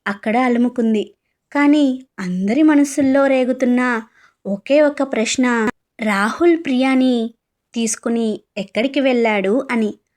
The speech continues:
మీకు తెలుసా రాహుల్ ప్రియాని తీసుకుని ఎక్కడికి వెళ్ళాడు అని? తెలిస్తే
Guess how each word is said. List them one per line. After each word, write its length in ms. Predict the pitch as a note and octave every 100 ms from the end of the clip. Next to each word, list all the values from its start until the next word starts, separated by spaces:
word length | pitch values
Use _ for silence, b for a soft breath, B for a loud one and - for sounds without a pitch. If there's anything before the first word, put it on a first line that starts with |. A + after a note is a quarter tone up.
| _ -
మీకు 300 | G3 C#4+ G#4
తెలుసా 500 | F4+ A#3+ G#3 G3+ D#4 _ -
రాహుల్ 440 | G#3 A3 D#4 D#4
ప్రియాని 360 | B3+ A3 B3 D4
తీసుకుని 680 | C#4+ C4+ - C4 C4 A3 A3 _ _
ఎక్కడికి 380 | F3+ E3+ G3+ G#3
వెళ్ళాడు 400 | A#3 A#3 A3+ A3+
అని? 300 | A#3 A3 D#4+ - _ _ _ _ _ _ G3+
తెలిస్తే 800 | B3 B3+ D#4+ - F4+ D#4+ C#4+